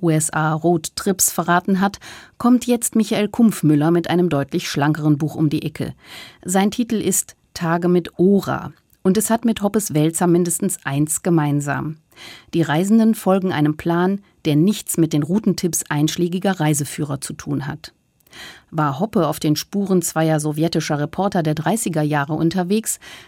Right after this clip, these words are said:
lässt Kumpfmüllers namenloser Erzähler sich auf einen sehr viel persönlicheren Vorschlag ein. Nämlich die Orte in Kalifornien und Arizona aufzusuchen, die in einem todtraurigen Song des Bandprojekts Bright Eyes auftauchen.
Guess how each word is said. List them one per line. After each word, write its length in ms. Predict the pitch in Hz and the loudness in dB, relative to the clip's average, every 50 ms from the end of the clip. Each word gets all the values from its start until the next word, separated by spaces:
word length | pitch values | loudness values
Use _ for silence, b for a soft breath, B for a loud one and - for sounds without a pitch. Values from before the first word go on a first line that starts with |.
| B - | B -2
lässt 320 | 254 254 247 - - - | -2 0 0 -2 -6 -4
Kumpfmüllers 640 | - - 247 240 233 - 226 226 214 190 190 190 - | 0 2 4 4 4 4 4 4 4 4 2 2 2
namenloser 680 | 180 175 165 170 175 175 170 160 160 160 160 151 165 - | 2 4 4 4 4 4 4 4 2 2 0 0 0 -2
Erzähler 500 | 156 156 - - 185 180 180 180 170 151 | -4 -4 -4 -2 0 2 2 2 2 0
sich 200 | 156 156 156 - | -2 -4 -4 -6
auf 160 | 151 - - | -8 -6 -4
einen 220 | 156 147 147 151 | -2 0 0 0
sehr 240 | 143 143 156 170 180 | 0 0 0 0 -2
viel 240 | 180 - - 196 185 | -2 -4 -4 -4 -4
persönlicheren 720 | 170 - - 180 180 214 220 208 175 160 - 160 151 151 | -2 -2 -2 0 2 2 4 4 2 2 0 0 -2 -2
Vorschlag 540 | 147 - - 143 143 - - 151 - - - | -2 -2 -4 -6 -4 -4 -4 -4 -6 -6 -6
ein. 300 | - 143 - 139 139 151 - _ _ B B B B B B B B B | -8 -8 -8 -8 -10 -10 -14 _ _ B B B B B B B B B
Nämlich 540 | - 175 170 175 196 214 220 220 202 - - | 0 2 4 4 4 4 2 0 0 -2 -6
die 260 | 170 170 208 220 233 - | -4 -2 0 0 0 0
Orte 300 | 151 151 151 156 - - | -2 -2 -2 0 0 0
in 140 | - 160 | 0 0
Kalifornien 720 | 156 - 170 160 165 160 - - 160 160 175 185 185 180 175 | 0 0 0 0 0 0 0 0 0 2 2 4 2 2 2
und 120 | 165 - | 0 0
Arizona 600 | - 156 160 170 160 151 165 175 175 175 175 180 | -2 -2 -2 -2 0 2 2 2 2 2 0 0
aufzusuchen, 800 | - 170 180 - - - 214 185 180 202 214 202 220 202 196 196 B B B B B B B | 0 -2 -4 -4 -6 -6 -4 -2 -2 -2 -2 0 0 0 -2 -2 B B B B B B B
die 60 | - 202 | -2 -2
in 100 | 202 196 | 0 0
einem 300 | - 185 185 190 180 - | 2 2 2 0 0 -2
todtraurigen 760 | - 226 226 214 - - - 170 156 151 165 165 165 175 165 | -2 -2 -2 -2 -2 -4 -2 0 0 2 2 2 2 0 0
Song 360 | - - - 147 139 147 151 | 0 -2 -2 0 0 0 0
des 160 | 165 156 - | -2 -2 -4
Bandprojekts 840 | - - 139 139 139 151 - - - 175 160 160 165 165 - - - | -4 -4 -2 -2 -2 -4 -6 -6 -4 -2 -2 -2 -2 -4 -6 -8 -8
Bright 340 | _ - 139 131 151 160 - | _ -4 -4 -4 -4 -4 -6
Eyes 400 | - 139 131 131 135 - - - | -6 -8 -6 -6 -8 -8 -8 -8
auftauchen. 720 | 143 135 135 - - - 143 139 151 - 160 147 - 147 | -8 -8 -8 -10 -10 -10 -10 -10 -8 -8 -8 -8 -8 -8